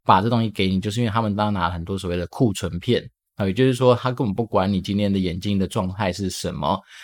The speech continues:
他就拿一个算是一个非常，呃，一般的东西，甚至说也许他们即将要淘汰的东西等等，不管了，反正就是库存在那边，所以他才能够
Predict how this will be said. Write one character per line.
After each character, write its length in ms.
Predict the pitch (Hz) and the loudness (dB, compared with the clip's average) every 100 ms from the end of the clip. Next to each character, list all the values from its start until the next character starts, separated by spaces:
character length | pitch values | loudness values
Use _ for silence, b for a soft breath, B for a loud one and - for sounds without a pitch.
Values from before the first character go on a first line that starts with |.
| B | B
他 100 | 117 | 0
就 100 | 110 | 2
拿 240 | 107 90 | 2 2
一 60 | 92 | 0
个 100 | 95 | -2
算 220 | 92 98 | 0 -2
是 180 | 95 92 | -2 -4
一 40 | |
个 160 | 82 92 - | -4 -6 0
非 180 | 151 160 | 4 4
常， 380 | 147 120 101 98 | 4 0 0 -2
呃， 340 | 98 101 85 78 - | -2 -2 -2 -4 0
一 100 | 160 | 0
般 320 | 127 131 113 | 4 6 6
的 100 | 113 | 6
东 220 | 101 98 | 2 0
西， 340 | 101 - 90 87 b b | 0 -2 -4 -4 b b
甚 140 | 139 | 0
至 120 | 123 123 | 2 2
说 160 | 120 | 2
也 80 | 110 | 2
许 140 | 113 | 2
他 100 | 98 | 0
们 140 | 107 104 | 0 -2
即 160 | 104 | -2
将 200 | 95 110 | 2 4
要 40 | 104 | 2
淘 180 | 104 92 | 2 0
汰 140 | 104 | 2
的 60 | 95 | 0
东 120 | 90 | 0
西 80 | 90 | -2
等 160 | 87 90 | -2 -4
等， 100 | 87 | -2
不 80 | |
管 180 | 104 90 | 0 2
了， 80 | 73 | 0
反 140 | - | 0
正 80 | 98 | -2
就 80 | 104 | -2
是 180 | 110 117 | -2 -2
库 180 | - 139 | 2 0
存 160 | 110 98 | 2 0
在 80 | |
那 60 | 104 | 0
边， 160 | 101 98 | 0 -2
所 120 | 117 | -2
以 40 | |
他 80 | 117 | -2
才 120 | - | -2
能 120 | 95 | -2
够 180 | 98 107 | 0 -2